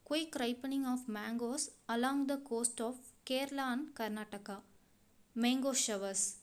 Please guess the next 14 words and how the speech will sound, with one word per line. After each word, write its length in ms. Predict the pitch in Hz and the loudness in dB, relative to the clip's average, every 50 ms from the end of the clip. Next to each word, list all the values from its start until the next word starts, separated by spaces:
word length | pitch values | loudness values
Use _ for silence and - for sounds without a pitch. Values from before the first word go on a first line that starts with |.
| - - - - - - - - - - - - - _ - _ _ _ - - - - - _ _ _ _ - _ _ _ _ - _ _ _ - | -18 -20 -20 -20 -20 -20 -20 -20 -20 -20 -20 -20 -20 _ -20 _ _ _ -20 -20 -20 -20 -20 _ _ _ _ -20 _ _ _ _ -20 _ _ _ -2
Dash 300 | 262 269 277 302 302 - | 2 4 4 4 4 2
is 220 | 311 302 302 - 262 | 0 0 0 2 2
a 100 | 247 262 | 2 2
line 440 | 262 233 214 220 240 277 294 277 220 | 2 2 2 4 4 4 4 4 4
joining 480 | 226 214 220 240 254 262 269 269 254 | 2 2 2 2 0 0 0 -2 -2
the 80 | 269 262 | -4 -6
place 400 | 262 - 226 214 226 240 - - | -4 -2 0 2 2 2 2 0
of 260 | - 214 214 240 240 - - - | 0 -2 -2 -2 -4 -6 -12 -6
equal 460 | - 247 262 262 - - 277 277 302 302 - - 233 | -4 -4 -4 -4 -4 -2 -2 0 0 -2 -6 -6 -2
rainfall. 580 | 220 208 208 214 214 208 - - 214 196 190 - - - - - - _ _ _ - - _ _ - | -2 0 0 0 -2 -4 -4 -4 -4 -2 -2 -4 -6 -12 -20 -20 -20 _ _ _ -20 -20 _ _ -2
Answer 400 | 247 240 262 277 269 - 302 330 330 - - | 0 2 2 4 2 2 2 0 -2 -2 -2
option 440 | 233 226 226 - - - 247 240 240 | -2 -2 -2 -2 0 2 4 4 4
A, 300 | 240 233 247 320 - - - - - - - | 4 4 2 0 -2 -6 -14 -20 -12 -4 0
isohyets. 800 | 226 226 233 226 - - 240 226 233 - 220 196 190 190 - - | 2 4 6 8 6 6 6 2 -2 -4 -4 -4 -4 0 2 2